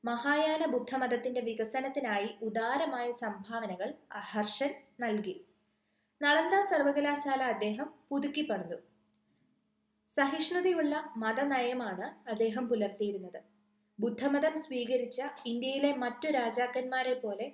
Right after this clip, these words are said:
ഹർഷൻ ഒരു ഹിന്ദുവും കൂടിയായിരുന്നു. സ്വന്തം കൃതികളിൽ തന്നെ അദ്ദേഹം പ്രാർത്ഥിക്കുന്നത് ശിവനെയാണ്. ഹർഷന്റെ രാജസദസ്സിനെ, അക്കാലത്തെ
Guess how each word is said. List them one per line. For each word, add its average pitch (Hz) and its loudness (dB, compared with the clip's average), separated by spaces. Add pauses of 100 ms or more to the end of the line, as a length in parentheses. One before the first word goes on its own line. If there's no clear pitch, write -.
(140)
ഹർഷൻ 233 -2 (680)
ഒരു 339 0 (260)
ഹിന്ദുവും 339 0
കൂടിയായിരുന്നു. 226 0 (560)
സ്വന്തം 302 2
കൃതികളിൽ 311 2
തന്നെ 277 2
അദ്ദേഹം 254 2
പ്രാർത്ഥിക്കുന്നത് 233 -4 (200)
ശിവനെയാണ്. 269 -2 (800)
ഹർഷന്റെ 277 2
രാജസദസ്സിനെ, 262 0 (1160)
അക്കാലത്തെ 262 2